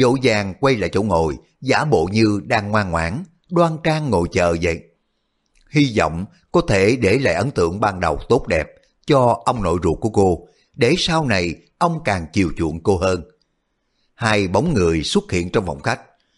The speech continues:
Một người chính là Dung Thanh, còn người còn lại là một ông lão có mái tóc màu hoa râm.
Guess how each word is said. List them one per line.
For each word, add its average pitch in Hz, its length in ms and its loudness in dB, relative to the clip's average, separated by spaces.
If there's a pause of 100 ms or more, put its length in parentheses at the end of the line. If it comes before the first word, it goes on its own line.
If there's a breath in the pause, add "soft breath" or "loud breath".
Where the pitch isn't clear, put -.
(180)
Một 120 300 0
người 107 280 4
chính 143 220 -2
là 156 100 2
Dung 98 220 0
Thanh, 98 300 -4 (460)
còn 117 280 0
người 110 180 4
còn 104 240 0
lại 92 360 -2 (140)
là 101 140 0
một 98 280 0
ông 139 180 -2
lão 85 240 0
có 139 140 -4
mái 139 160 -2
tóc 190 300 -2
màu 85 220 0
hoa 82 280 -2
râm. 87 160 -4